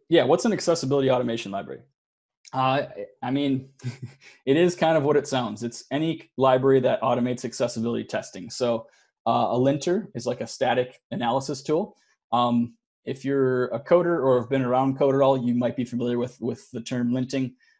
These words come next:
Um, every language has one. Uh, an example that's not accessibility specific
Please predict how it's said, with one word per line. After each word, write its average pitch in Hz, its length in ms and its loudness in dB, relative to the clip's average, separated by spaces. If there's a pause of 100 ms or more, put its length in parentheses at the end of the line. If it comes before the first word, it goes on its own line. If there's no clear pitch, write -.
(180)
Um, 110 400 0 (800)
every 120 260 0
language 117 380 2
has 131 260 2
one. 143 280 -2 (500)
Uh, 110 320 2
an 127 80 2
example 127 800 0
that's 113 240 -6
not 117 220 4
accessibility 135 560 0
specific 151 640 -4